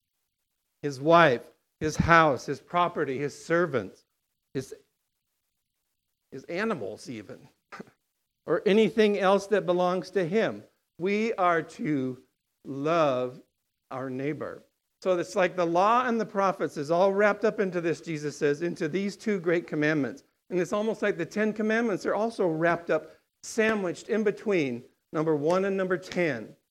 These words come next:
You can't have one, one and ten without the others. But the one is, "You shall love the Lord your God with all your heart." In other words, there's no other God besides me. There's not one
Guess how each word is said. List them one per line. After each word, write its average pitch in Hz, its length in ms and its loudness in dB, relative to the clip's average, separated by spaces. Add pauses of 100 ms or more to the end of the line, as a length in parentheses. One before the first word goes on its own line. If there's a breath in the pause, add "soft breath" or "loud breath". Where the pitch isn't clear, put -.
(220)
You 160 100 -8
can't 185 380 -2
have 180 320 0
one, 180 360 -6
one 190 360 -2
and 175 200 -6
ten 196 280 -8
without 165 280 -4
the 170 140 -2
others. 123 380 -2 (320)
But 156 120 -2
the 165 100 0
one 190 320 2
is, 185 160 0
"You 185 100 -6
shall 151 260 -2
love 190 420 2
the 151 100 0
Lord 185 320 0
your 185 120 -2
God 180 280 0
with 139 160 -2
all 190 200 0
your 196 180 2
heart." 196 500 0 (120)
In 170 80 -4
other 170 80 -2
words, 165 140 -2
there's 151 220 -2
no 185 200 4
other 214 180 2
God 147 440 -2 (260)
besides 160 540 -2
me. 139 320 -4 (220)
There's 156 220 -2
not 156 260 -4
one 147 680 0